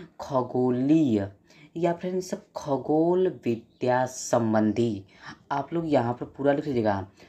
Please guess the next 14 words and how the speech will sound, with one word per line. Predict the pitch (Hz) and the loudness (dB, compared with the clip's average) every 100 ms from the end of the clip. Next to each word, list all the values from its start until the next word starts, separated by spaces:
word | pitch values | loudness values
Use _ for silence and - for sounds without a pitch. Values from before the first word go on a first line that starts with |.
| - _ - | -20 _ -10
खगोल | 147 139 151 160 170 | -6 -2 2 2 2
विद्या | 156 113 117 - 131 131 | 0 0 -2 -2 -4 -4
संबंधी | - 120 110 104 104 101 131 185 214 214 - 170 - | -2 -2 0 0 0 0 0 0 -2 -6 -14 -14 -10
या | 120 113 110 - | -4 -2 -4 -6
खगोलीय | 123 110 113 110 110 147 180 196 233 - | -4 -2 0 2 2 2 0 -2 -6 -6
एस्ट्रोनॉमिकल। | 120 - - 151 160 123 110 110 110 107 135 113 98 _ _ _ _ _ - _ _ _ _ _ _ | -6 -6 -2 0 2 0 0 0 -2 0 0 0 -2 _ _ _ _ _ -20 _ _ _ _ _ _
चौथा | 156 147 180 | -2 0 2
वर्ड | 185 160 | 2 2
फ्रेंड्स | 160 165 160 - | -2 -4 -6 -8
एस्ट्रोनॉमिकली। | 131 123 - 151 147 139 110 107 107 120 120 170 202 214 - - - - | -8 -8 -8 -4 -2 0 0 0 -2 -2 0 0 -2 -6 -14 -20 -14 -8
एस्ट्रोनॉमिकली | 147 - - 180 185 120 110 113 135 151 | -8 -10 -6 -2 0 0 0 -2 -2 0
मीन्स | 160 | 0
होता | 156 165 | 0 0
है | 165 185 254 | 0 -2 -4